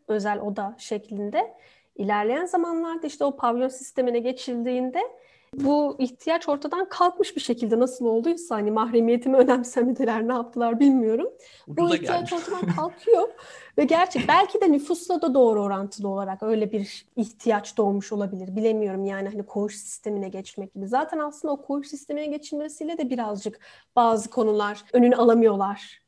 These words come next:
Speaker 1: Ama bir
Speaker 2: Salgın.
Speaker 1: yandan da evet, e, bunun şöyle de bir avantajı oluyor.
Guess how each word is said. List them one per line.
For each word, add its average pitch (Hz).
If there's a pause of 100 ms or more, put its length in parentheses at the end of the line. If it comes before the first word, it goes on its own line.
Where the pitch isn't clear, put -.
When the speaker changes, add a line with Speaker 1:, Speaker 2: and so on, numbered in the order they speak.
(120)
Speaker 1:
Ama -
bir 427
Speaker 2:
Salgın. 392
Speaker 1:
yandan 330
da 339
evet, 277 (340)
e, 254
bunun 302
şöyle 320
de 254
bir 226
avantajı 214
oluyor. 226